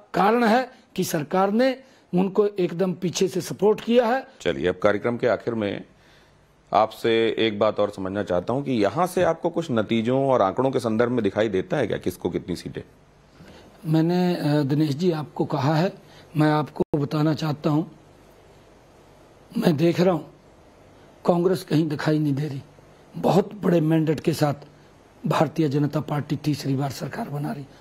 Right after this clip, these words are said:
Speaker 1: बड़े mandate के साथ।
Speaker 2: नब्बे में से कितनी?
Speaker 1: देखिए, आंकड़ा मैं आठ तारीख को बताऊंगा, परंतु मैं आज आपको ये बात बता रहा हूं कि जो मेरे पास,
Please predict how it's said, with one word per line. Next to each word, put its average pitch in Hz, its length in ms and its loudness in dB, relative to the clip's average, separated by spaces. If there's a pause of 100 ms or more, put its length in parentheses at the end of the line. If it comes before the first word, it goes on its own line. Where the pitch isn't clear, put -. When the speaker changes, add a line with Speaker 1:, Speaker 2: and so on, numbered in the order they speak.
(120)
Speaker 1:
बड़े 202 240 6
mandate 156 340 -2
के 175 100 -8
साथ। - 300 -8
Speaker 2:
नब्बे 113 300 2
में 113 100 -2
से 113 120 -4
कितनी? 87 300 -6 (540)
Speaker 1:
देखिए, 214 360 4
आंकड़ा 180 500 0
मैं 175 220 0
आठ 147 160 0
तारीख 147 300 -2
को 147 140 -2
बताऊंगा, 151 440 0 (800)
परंतु 202 340 4
मैं 196 200 2
आज 170 280 4
आपको 165 520 0 (160)
ये 156 100 2
बात 147 280 -2
बता 143 260 -2
रहा 147 100 2
हूं 180 80 0 (800)
कि 175 80 4
जो 202 240 6
मेरे 175 220 2
पास, 165 420 -2